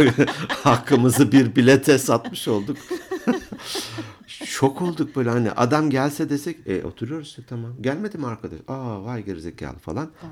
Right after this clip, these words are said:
Speaker 1: Ona
Speaker 2: değil
Speaker 1: da
Speaker 2: mi?
Speaker 1: biraz saydınız. Yok olmayan bir arkadaşa.
Speaker 2: Tabii,
Speaker 1: <laughs>
Speaker 2: hayali bir arkadaşa.
Speaker 1: Evet, öyleydi
Speaker 2: Ee,
Speaker 1: ya, çok ilginç.
Speaker 2: şey, ne diyecektim? Ee, bir o koltuklar dolu olsaydı işte orada bir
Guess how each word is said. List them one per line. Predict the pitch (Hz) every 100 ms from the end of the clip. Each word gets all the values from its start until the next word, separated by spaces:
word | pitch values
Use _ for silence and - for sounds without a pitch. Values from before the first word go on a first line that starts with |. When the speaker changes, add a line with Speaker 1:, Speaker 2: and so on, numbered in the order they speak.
| -
Speaker 1:
Ona | 95
Speaker 2:
değil | 85
Speaker 1:
da | 80
Speaker 2:
mi? |
Speaker 1:
biraz | 80 78
saydınız. | - 85 80 117
Yok | 110 104 -
olmayan | 101 90 80 73
bir | 73
arkadaşa. | 82 - 90 85 151
Speaker 2:
Tabii, | 190 156 139 - 208
Speaker 1:
<laughs> | - 220
Speaker 2:
hayali | 285 175 165 175
bir | 151
arkadaşa. | 143 - 139 139 135 135 120 _ _ 98
Speaker 1:
Evet, | 101 98 - -
öyleydi | 73 82 - 170
Speaker 2:
Ee, | 73
Speaker 1:
ya, | 71
çok | - 76
ilginç. | 64 69 73
Speaker 2:
şey, | - - 202 196 -
ne | 202
diyecektim? | 202 196 190 - - 156 -
Ee, | - 160 160 156 147 _ _ _ _ -
bir | -
o | 208 196
koltuklar | 254 240 247 254 254 196
dolu | 196 214
olsaydı | 269 208 208 196 190 220
işte | - 175
orada | 220 208 233
bir | 208 214